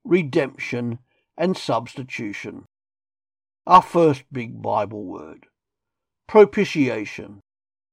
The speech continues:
Jesus was the propitiation for all sin. Now, this is a very difficult word for our modern minds to comprehend. Propitiation means the turning aside of God's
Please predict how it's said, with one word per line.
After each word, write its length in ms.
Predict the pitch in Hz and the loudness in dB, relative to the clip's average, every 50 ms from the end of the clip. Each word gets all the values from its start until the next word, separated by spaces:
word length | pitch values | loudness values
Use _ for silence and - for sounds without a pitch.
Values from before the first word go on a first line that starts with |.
| _ _ _ _ _ _ _ _ _ - 139 | _ _ _ _ _ _ _ _ _ -12 -8
Jesus 560 | 127 135 214 240 226 185 214 233 214 - - | -4 0 0 2 2 2 0 -2 -2 -4 -6
was 280 | 147 151 170 175 143 | 0 4 4 4 4
the 160 | - - 156 127 | 2 -4 -6 -4
propitiation 1120 | - - 127 120 - - 233 220 - - - 185 180 180 180 170 - - 170 165 165 143 - _ - _ _ _ | -2 -4 -4 -4 -2 -2 -2 -2 -2 -2 2 4 4 6 4 4 0 -2 -2 -2 -2 -4 -8 _ -20 _ _ _
for 240 | - - 175 175 | -4 0 6 10
all 400 | 190 214 240 240 233 220 214 208 | 10 12 12 12 12 12 12 10
sin. 580 | 156 - - - 139 123 104 98 95 90 - - _ _ _ _ _ _ _ _ _ _ _ _ _ _ _ _ _ _ _ _ _ _ _ - | 8 2 -8 -10 -8 -8 -8 -10 -14 -18 -20 -20 _ _ _ _ _ _ _ _ _ _ _ _ _ _ _ _ _ _ _ _ _ _ _ 0
Now, 220 | 131 151 160 160 | 4 6 8 8
this 260 | 156 190 247 240 - | 8 6 4 2 2
is 80 | 233 208 | 6 6
a 80 | 202 | 6
very 380 | 185 165 175 240 262 240 226 220 | 8 10 10 12 12 12 10 10
difficult 560 | 190 190 233 214 185 208 185 190 190 180 151 | 8 4 4 6 6 6 8 8 8 8 8
word 400 | 165 190 196 175 151 135 127 123 | 8 8 10 10 8 6 4 0
for 180 | - - 151 151 | 2 4 6 10
our 160 | 156 156 151 | 10 10 10
modern 440 | 147 165 165 151 156 156 156 147 143 | 8 8 6 6 6 6 6 4 4
minds 480 | 135 139 143 143 139 143 143 143 135 - | 4 4 4 4 4 2 0 -2 -4 -6
to 100 | - 143 | -12 -10
comprehend. 840 | 131 - 135 127 120 - - 120 117 110 110 104 101 98 95 90 90 101 _ _ _ _ _ _ _ _ _ _ _ _ _ _ _ _ _ _ _ _ - | -6 -4 -6 -6 -6 -6 -8 -6 -6 -6 -8 -10 -12 -12 -14 -16 -20 -20 _ _ _ _ _ _ _ _ _ _ _ _ _ _ _ _ _ _ _ _ -8
Propitiation 1400 | - 151 131 127 - 170 151 139 - 135 131 139 165 202 226 226 202 - - - 123 95 92 87 98 110 127 127 _ _ _ _ - | -2 -2 -2 0 2 0 0 0 0 -2 2 6 6 8 6 6 2 -4 -6 -6 -6 -6 -8 -10 -12 -14 -14 -16 _ _ _ _ -10
means 400 | - 117 143 143 147 147 127 113 | -4 0 2 2 2 0 0 -4
the 120 | 127 123 | -8 -10
turning 520 | - - - - 185 202 226 233 240 233 226 | -10 -10 -2 4 6 6 6 6 2 0 -2
aside 520 | 220 - - - 165 151 151 151 147 135 | -2 -4 -2 4 6 8 8 8 6 4
of 140 | 139 127 131 | 0 -2 -2
God's 360 | 131 131 127 123 113 107 - | -2 -2 0 -2 -2 -4 -12